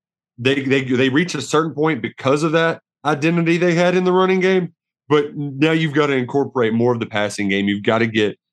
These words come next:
some explosive athletes on the edge. So I, uh, um, in, oh, I have some breaking news too. Jordan Wright will be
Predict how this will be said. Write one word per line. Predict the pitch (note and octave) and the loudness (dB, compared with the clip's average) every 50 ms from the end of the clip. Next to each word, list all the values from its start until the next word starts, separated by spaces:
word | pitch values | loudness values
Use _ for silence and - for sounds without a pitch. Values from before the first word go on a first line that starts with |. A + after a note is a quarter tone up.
| _ - | _ -10
some | - - C#3 B2 A#2+ | -4 0 2 2 2
explosive | A#2 A#2+ - - - A#2+ A#2 A#2 A#2 A#2 A#2 G2+ | 2 0 -4 -4 0 2 2 2 2 0 0 0
athletes | G#2+ G#2 G#2 G#2 G#2+ A#2 - A2+ G#2+ G#2 G2+ G2+ G2+ G2+ - - - _ _ _ _ _ - | 0 0 0 0 -2 -4 -4 -4 -2 -2 -2 -2 -4 -4 -6 -12 -16 _ _ _ _ _ 0
on | A#2+ B2 C3 C3 C3 C3 B2+ B2 A#2 - - _ - | 2 4 4 4 4 4 2 0 -2 -4 -8 _ -6
the | G#2 G#2+ G#2+ G#2+ G#2+ | -2 0 2 2 2
edge. | G#2+ G#2+ G2+ F#2+ F2+ F2+ - - | 2 2 2 0 0 -2 -6 -6
So | - - G#2+ G#2 G2+ | -2 0 2 2 2
I, | A2 A#2 A#2 C3 C#3+ D3 | 2 0 0 2 2 2
uh, | C#3 B2 A#2 A2+ G#2+ G2+ F2 - _ _ - | 2 2 2 2 0 -2 -4 -10 _ _ -10
um, | - A#2 G#2 G2 F#2 F2+ E2 E2 - _ _ _ _ _ _ - - _ _ _ _ | -6 -4 -2 -2 -2 -2 -4 -6 -10 _ _ _ _ _ _ -20 -20 _ _ _ _
in, | - B2 A#2+ B2 A#2+ A#2 - - _ _ _ _ _ _ _ _ _ _ _ _ - | -2 0 2 2 0 -2 -4 -8 _ _ _ _ _ _ _ _ _ _ _ _ -2
oh, | D3 F#3 A3 D3+ G2 E2+ F#2+ | 2 2 4 2 2 0 0
I | A2+ | -2
have | B2+ D#3 C#3+ | -2 -2 -2
some | - D#3+ C#3 | -2 -2 0
breaking | A#2+ B2+ D3+ D3+ D3+ B2+ A2+ | 0 0 0 0 0 0 2
news | B2 D#3 D3+ A#2+ - | 2 2 0 -2 -2
too. | - - E3 C#3+ | -2 0 0 0
Jordan | B2 G#2+ C3+ C#3 D#3 D#3 C#3 | 0 0 0 0 2 2 2
Wright | C3 C3 C3+ A#2+ | 2 0 0 0
will | A#2 A2+ A2 A#2+ C3+ D#3 E3 D#3 C3 | -2 -2 0 0 2 2 0 -2 -2
be | A2+ A#2+ A#2 A2+ A2+ G#2+ - | -2 -2 0 0 0 -2 -4